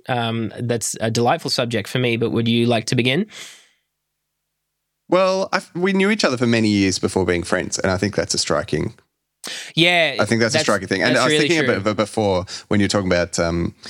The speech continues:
Speaker 2: you know, don't pick your friends based on people who have the same interests. Like, I feel like, you know, we're, I, I think pretty empirically similar in a lot of ways, but,
Speaker 1: Mm.
Speaker 2: um, and that, that, but that wasn't an attractor for, I don't think, for either of us.
Speaker 1: No.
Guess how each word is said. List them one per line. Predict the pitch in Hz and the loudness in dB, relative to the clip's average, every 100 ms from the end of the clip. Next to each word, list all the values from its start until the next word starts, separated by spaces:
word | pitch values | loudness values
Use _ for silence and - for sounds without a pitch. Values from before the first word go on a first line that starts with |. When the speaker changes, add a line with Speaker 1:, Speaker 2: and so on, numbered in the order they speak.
| - - | -10 -2
Speaker 2:
you | |
know, | 90 78 | 0 0
don't | 90 87 | 0 0
pick | 95 - | -2 -4
your | |
friends | 85 90 87 | -2 -2 0
based | 82 82 - | -2 -2 -2
on | 90 | -2
people | 90 92 | -2 0
who | |
have | 87 | -2
the | - | 0
same | - 85 90 | 0 2 0
interests. | 87 71 - | 0 -2 -2
Like, | 80 - | -2 0
I | 104 | -2
feel | - 143 | 0 0
like, | 147 107 - - - | 0 -2 -10 -20 -6
you | - | -2
know, | 101 90 | 0 2
we're, | 101 101 95 90 87 - _ _ _ _ _ - | 2 2 4 2 2 -2 _ _ _ _ _ -2
I, | 92 - | -2 0
I | 95 | -2
think | 104 98 87 - _ _ _ _ _ _ _ | -2 -4 -4 -12 _ _ _ _ _ _ _
pretty | - 123 | 0 0
empirically | 104 120 110 98 92 | 2 0 0 0 -2
similar | - 120 101 92 | 0 0 2 0
in | 90 | 2
a | 87 | 2
lot | 92 | 2
of | 87 | 2
ways, | 87 90 85 - | 0 0 -2 -2
but, | 160 127 | 0 0
Speaker 1:
Mm. | 107 - _ _ | -2 -10 _ _
Speaker 2:
um, | 95 87 87 87 90 - _ _ _ _ - | -2 0 0 0 -2 -8 _ _ _ _ -2
and | 107 101 | 0 2
that, | 110 110 | 0 0
that, | 104 - | -2 -2
but | 104 | -2
that | 101 98 | -2 0
wasn't | 101 98 107 | 0 0 0
an | 92 | 0
attractor | 82 87 101 90 82 | 0 -4 -2 -2 -2
for, | 87 78 - | -2 -2 0
I | 80 | -2
don't | 82 78 | -2 -4
think, | 78 78 | -4 -6
for | - - 82 | -8 -2 0
either | 82 85 65 | 2 0 -2
of | |
us. | - - - | -2 -4 0
Speaker 1:
No. | 156 143 113 | 0 2 -2